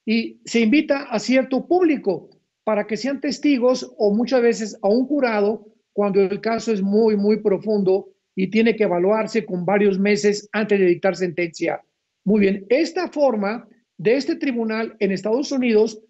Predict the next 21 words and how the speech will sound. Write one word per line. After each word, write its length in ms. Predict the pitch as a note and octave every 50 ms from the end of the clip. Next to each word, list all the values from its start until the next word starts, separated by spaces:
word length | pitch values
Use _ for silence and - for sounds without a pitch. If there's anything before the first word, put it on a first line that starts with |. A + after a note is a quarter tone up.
| _ _
fue 140 | - F#3+ G#3+
sacado 760 | G#3+ D4 - - A3+ G#3 G3+ G3 G3+ A3 A#3 - - - _ _ _ _
de 160 | - E3 G#3
la 100 | G#3 G#3+
Biblia 500 | G#3+ D#4 F4 E4+ D#4+ C#4 G#3+ C#3+ - - _ _ _ _ _ _ _ _ _ _ _ _ _ _ -
y 60 | G#3 G3+
desgraciadamente, 960 | G#3 G3 F#3+ F#3 F#3+ E3 E3 A3 A#3 C4+ C#4 B3+ B3 B3 A#3+ - B3 A#3+ A3+
pues 260 | A#3 - G3 F3 D3
no 140 | F#3+ G3+ G3+
en 100 | G#3 G3+
muchos 300 | G3+ A3+ - A#3 A3 -
países, 720 | - G3+ F#3+ F#3+ G3 G#3 F#3 G3+ G3+ F#3+ F#3 F#3+ - - _ _ _ _ _ _ -
eh, 400 | F#3+ F#3 F3+ F3 E3+ E3 F3 E3
se 180 | - - F3
lleva 220 | E3 G3 G3 G3 F#3
a 60 | F#3
cabo 400 | G3+ G3 F#3 F#3+ F#3+ G3 G3 - -
este 240 | G3 G3 - G#3
sistema 400 | - - F#3 - - G#3 G3 G3
de 80 | F#3+ F#3+
justicia. 680 | F#3 F#3 G3+ E3+ - D#4+ E4 D#4+ - A#3+ G3+ D#3+ -